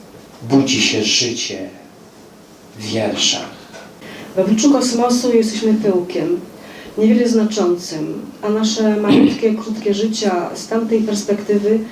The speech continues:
Speaker 2: wydają się śmieszne, gdy tak uganiamy się za karierą, pieniędzmi, sławą. Czy dlatego chwalisz za Szymborską urok drobiazgów i zwyczajności, traktując ich ulotność wręcz jako sakrum?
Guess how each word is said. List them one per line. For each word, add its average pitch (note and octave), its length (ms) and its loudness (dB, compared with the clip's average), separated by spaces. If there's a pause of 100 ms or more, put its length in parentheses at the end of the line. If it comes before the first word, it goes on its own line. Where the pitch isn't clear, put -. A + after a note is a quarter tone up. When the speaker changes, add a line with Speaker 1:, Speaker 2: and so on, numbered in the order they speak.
(260)
Speaker 2:
wydają A#3 320 2
się A#3+ 200 -2
śmieszne, G#3 800 2
gdy F#3+ 140 -4
tak F#3+ 200 -4
uganiamy F#3+ 420 -2
się G3 120 -6
za F#3 140 -4
karierą, F#3+ 480 2
pieniędzmi, F#3 760 2
sławą. F3 540 0 (600)
Czy A3+ 140 4
dlatego C#4 360 4
chwalisz C#4 520 2
za A#3+ 180 -4
Szymborską A#3 600 0
urok G#3 280 2
drobiazgów A3 680 0
i G#3 40 -2
zwyczajności, G#3+ 1000 -2
traktując G3+ 580 0
ich F#3+ 180 -4
ulotność G3+ 720 2
wręcz G3 260 0
jako F3+ 300 -8
sakrum? A#3 680 -4